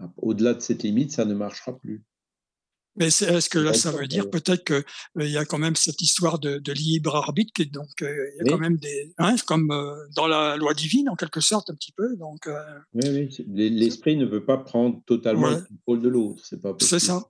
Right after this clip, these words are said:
Speaker 2: ouais.
Speaker 1: Mais ce-, cela dit, bon, après, euh, l'hypnose, c'est, par exemple, euh, des, des, euh, Charbonnier, hein, que, qu'on connaît bien,
Speaker 2: Mhm.
Speaker 1: euh, anesthésiste, ben, lui, en fait, euh,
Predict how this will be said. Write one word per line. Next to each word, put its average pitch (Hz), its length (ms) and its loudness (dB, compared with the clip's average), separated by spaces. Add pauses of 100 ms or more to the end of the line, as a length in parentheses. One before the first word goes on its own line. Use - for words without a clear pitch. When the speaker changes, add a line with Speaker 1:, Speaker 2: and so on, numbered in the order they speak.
Speaker 2:
ouais. 170 200 -8 (1160)
Speaker 1:
Mais 123 100 4
ce-, - 180 -4
cela 127 260 4
dit, 190 160 2
bon, 131 220 2
après, 180 420 0
euh, 92 1040 -2
l'hypnose, 147 600 0
c'est, 95 520 0
par 101 80 0
exemple, 113 340 2
euh, 101 180 0
des, 101 200 -4
des, 95 220 -8 (520)
euh, 92 320 0
Charbonnier, 156 720 2
hein, 110 240 -2
que, 101 460 -4
qu'on 90 120 -6
connaît 98 240 0
bien, 190 380 2 (260)
Speaker 2:
Mhm. 165 120 2
Speaker 1:
euh, 190 180 4
anesthésiste, 127 840 2 (200)
ben, 98 440 0
lui, 143 360 4
en 117 40 2
fait, - 360 -2
euh, 107 180 0